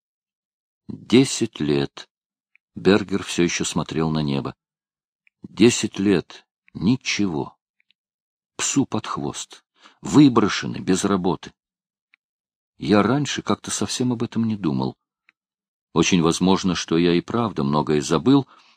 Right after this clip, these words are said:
Я и сейчас весь ход операции вспомнить не могу. По-настоящему вспомнить, во всех мелочах. В первое время в лагере я по ночам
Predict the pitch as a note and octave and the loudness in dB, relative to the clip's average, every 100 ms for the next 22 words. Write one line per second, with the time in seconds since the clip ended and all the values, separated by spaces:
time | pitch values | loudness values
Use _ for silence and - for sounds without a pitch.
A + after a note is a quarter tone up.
0 | _ _ - F2 E2+ E2 F#2+ - C3 G#2 | _ _ 2 4 6 2 -2 0 0 0
1 | - D2+ - G#2+ G2 F2+ E2+ G2 - F#2 | -2 -4 0 0 0 -2 0 0 0 -2
2 | F2 - G#2+ G#2 F2+ - F2 F#2 A2+ A#2 | -2 -2 0 2 0 0 2 2 4 2
3 | - _ _ _ _ _ - F2 E2 - | 0 _ _ _ _ _ -2 0 2 2
4 | E2+ A2 - - C#2+ - - D2 A#1 A#1+ | 2 2 2 -2 -4 -6 -4 -4 -4 -6
5 | D#2 - F#2 - F#2 G2+ - D2+ - - | -6 -2 -2 0 2 2 2 0 -2 -14
6 | _ _ _ _ _ _ _ _ - - | _ _ _ _ _ _ _ _ -6 0
7 | A#2+ F#2 D#2 F#2 A#2+ D2+ E2 A#2 C3 D2+ | 2 2 2 2 0 0 0 2 2 0
8 | B1+ - _ _ - - A#2 A#2+ G2 F2+ | -4 -6 _ _ -6 0 2 2 0 0
9 | - A#2+ B2 A2 | 0 2 2 2